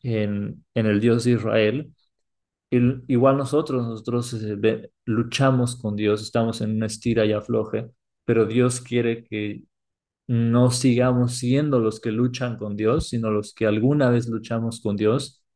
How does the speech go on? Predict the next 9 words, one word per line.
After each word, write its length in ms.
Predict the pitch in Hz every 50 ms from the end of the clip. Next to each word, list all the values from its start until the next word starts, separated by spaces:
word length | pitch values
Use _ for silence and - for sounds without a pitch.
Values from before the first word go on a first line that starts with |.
| _ -
y 160 | 117 104 104
ya 140 | 110 107 104
no 160 | 104 104 101 101
más. 480 | 104 101 95 98 - - - _ _ _ _ _ _ _ _ _ _ _
Quiere 280 | - - 135 143 143 139
que 160 | 127 120 104
desistamos 960 | 101 110 107 - 117 104 104 - - - 127 123 131 127 127 151 160 160 -
de 100 | 123 107
luchar, 580 | 107 107 104 - - 117 107 98 - - -